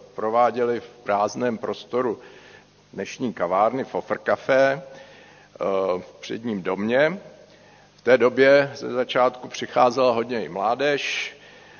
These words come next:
bylo více koncertů, výstav a díky tomu, že jsme připravovali i občerstvení, eh, často přicházeli i bezdomovci. Bylo to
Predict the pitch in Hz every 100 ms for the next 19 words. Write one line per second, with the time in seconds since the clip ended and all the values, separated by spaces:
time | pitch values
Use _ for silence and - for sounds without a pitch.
0 | - - - 113 113 107 - 101 113 117
1 | 120 127 - 135 127 107 110 - - 131
2 | 131 123 - - - - - - 87 90
3 | 87 90 - 90 104 - 110 117 117 113
4 | - 110 98 - - 107 78 - 95 -
5 | 110 110 113 113 101 92 90 - 123 110
6 | - 120 123 117 - - - - - -
7 | 98 92 92 - - 113 - 110 - -
8 | 117 113 107 117 113 - 92 90 - 92
9 | 85 78 92 107 127 143 - - 143 143
10 | 143 - - - - _ _ - 113 110
11 | 120 98